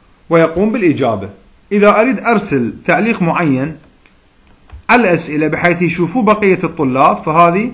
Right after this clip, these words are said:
مكتوب: إضافة تعليق صف، إضافة تعليق صف. ممكن أن أترك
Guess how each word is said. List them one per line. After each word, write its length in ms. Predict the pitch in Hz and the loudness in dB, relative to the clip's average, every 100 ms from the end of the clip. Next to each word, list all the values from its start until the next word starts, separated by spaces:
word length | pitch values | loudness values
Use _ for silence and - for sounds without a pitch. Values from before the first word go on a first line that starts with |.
| - - - | -12 -20 -10
مكتوب: 360 | 143 - 202 151 | -8 -2 -2 0
إضافة 400 | 143 190 196 190 | 4 4 4 0
تعليق 520 | - 143 160 220 - | 0 0 0 -2 -6
صف، 400 | - 127 - - - - - _ _ _ _ _ _ _ _ _ _ 147 | -2 -2 -2 -18 -20 -20 -20 _ _ _ _ _ _ _ _ _ _ -6
إضافة 420 | 139 160 160 196 | 2 2 2 -2
تعليق 520 | 202 208 135 190 202 | -4 -4 -2 -4 -6
صف. 260 | - 151 170 - _ _ _ _ - - - - - - - _ - - - - _ _ - - _ - - - _ | -2 -2 -2 -12 _ _ _ _ -20 -14 -12 -12 -12 -12 -14 _ -20 -12 -12 -12 _ _ -20 -20 _ -12 -12 -16 _
ممكن 300 | 190 190 190 | -2 -2 -2
أن 160 | 147 143 | -4 -4
أترك 480 | 175 180 208 208 | -4 0 0 -2